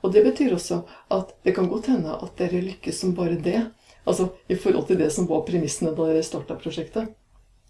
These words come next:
og så får dere ikke hentet ut noen gevinst, fordi at det har skjedd så mye. Bare tenk hva koronaen har gjort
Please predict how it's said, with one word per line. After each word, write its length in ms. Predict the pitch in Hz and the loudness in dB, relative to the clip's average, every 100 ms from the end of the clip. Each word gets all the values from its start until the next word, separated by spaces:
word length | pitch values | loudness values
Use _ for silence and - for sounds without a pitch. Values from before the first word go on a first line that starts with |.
| _ | _
og 80 | - | -8
så 100 | 185 | -8
får 140 | 180 160 | -4 -6
dere 100 | 143 | -6
ikke 120 | 175 | -10
hentet 240 | 170 156 - | -10 -10 -4
ut 80 | 262 | -2
noen 100 | 214 | -2
gevinst, 440 | 160 175 - _ _ _ | -6 -8 -18 _ _ _
fordi 320 | - 185 160 160 | -4 -2 -2 -6
at 160 | - 165 143 | -4 -4 -2
det 100 | 165 | -4
har 160 | 165 - | -6 -8
skjedd 200 | 170 139 | -8 -8
så 140 | - 160 | -8 -8
mye. 240 | 160 160 - _ - - - | -6 -8 -12 _ -20 -20 -12
Bare 160 | - 160 - | -4 -4 -4
tenk 380 | - 214 208 - 202 | -8 -8 -10 -14 -6
hva 160 | 170 151 | -4 -2
koronaen 480 | 170 160 160 160 175 | -2 -4 -4 -6 -6
har 100 | 180 | -4
gjort 320 | 160 160 - | -6 -8 -14